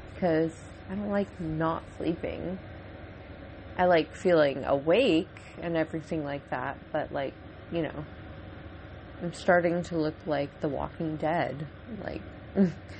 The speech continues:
even though I, I don't feel tired enough to sleep, it's, well, obviously your eyes still need to rest. So, yeah,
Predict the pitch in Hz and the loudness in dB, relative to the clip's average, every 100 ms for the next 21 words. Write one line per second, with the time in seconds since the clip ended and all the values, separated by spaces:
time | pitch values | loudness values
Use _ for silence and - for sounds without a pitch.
0 | - - - - - 175 160 160 165 156 | -14 -14 -14 -16 -6 -4 0 4 6 6
1 | 147 123 151 156 - 156 151 - - 208 | 4 4 4 4 4 2 0 -2 4 6
2 | 180 - 170 151 147 156 156 - - - | 6 4 2 4 4 0 -2 -12 -18 -18
3 | - - 175 165 147 - - - - 185 | -16 -6 -2 0 0 -4 -12 -14 -2 2
4 | 175 143 - 165 - - - - 165 - | 4 4 0 -4 -4 -12 -14 -10 -10 0
5 | 147 165 175 - 160 156 - 165 175 - | 0 0 -2 -2 0 0 0 0 -2 -6
6 | - 170 151 139 135 147 170 165 165 143 | -6 -4 -4 -4 -4 -2 -2 0 2 2
7 | 143 - - 156 175 180 131 160 - - | -2 -8 -8 -2 2 4 4 2 -6 -12
8 | - - - 143 - - - - - - | -14 -14 -6 -2 -2 -2 -6 -14 -14 -14
9 | - - - - - - - | -14 -14 -16 -16 -4 -4 -2